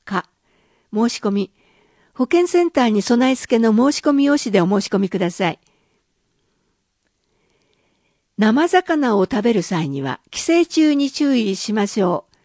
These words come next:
問い合わせ、上藤さん保健所生活衛生課、二三の四二六一。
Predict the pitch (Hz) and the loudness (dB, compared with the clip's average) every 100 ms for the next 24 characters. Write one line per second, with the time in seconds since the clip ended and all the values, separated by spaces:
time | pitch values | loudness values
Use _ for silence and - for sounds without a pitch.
0 | _ _ _ 190 190 175 170 - 156 - | _ _ _ -4 0 0 -2 -6 -8 -8
1 | _ _ _ _ _ - 269 262 220 202 | _ _ _ _ _ -2 0 2 2 2
2 | - 208 208 226 - 262 262 233 233 - | 2 -2 0 -2 -2 0 0 2 0 0
3 | - 262 285 277 - 240 - 226 214 208 | -2 0 0 -2 -2 -2 0 0 0 0
4 | 196 - 175 - _ _ _ _ _ 208 | 0 -2 -6 -8 _ _ _ _ _ 0
5 | 247 262 - 226 156 151 135 - 196 240 | 2 2 -2 -4 -4 -6 -6 -6 0 2
6 | 247 226 220 156 135 156 - 160 139 - | 2 0 0 0 -2 -6 -4 -4 -4 -8
7 | - 120 | -14 -14